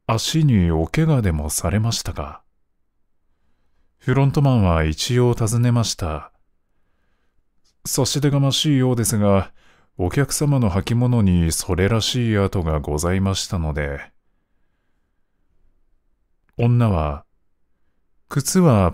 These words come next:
ペットが汚したんです」と答えて、すぐに帰っていきました。一時間ぐらいして、女中から連絡がありました。あの女の泊まっていた部屋が、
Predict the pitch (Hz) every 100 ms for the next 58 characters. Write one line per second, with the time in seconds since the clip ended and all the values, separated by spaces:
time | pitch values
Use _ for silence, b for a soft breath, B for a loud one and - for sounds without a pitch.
0 | - 156 - - 123 92 82 87 95 -
1 | 117 101 82 - 78 76 _ _ _ _
2 | _ _ _ _ - 80 - 92 98 95
3 | 90 80 76 - _ _ _ - - 151
4 | 147 110 - - 117 - - 85 - 90
5 | 87 - 90 76 73 - _ _ _ _
6 | _ _ _ _ _ _ _ _ _ _
7 | - 113 - 151 165 160 160 165 156 117
8 | 85 - 95 87 78 - _ _ _ -
9 | - 95 - 135 131 135 131 131 127 123
10 | 131 123 127 127 123 123 123 - 101 85
11 | 82 - _ _ _ _ _ _ _ _
12 | _ _ _ 131 139 156 170 175 165 123
13 | 98 87 107 - 120 113 120 101 120 120
14 | 104 82 76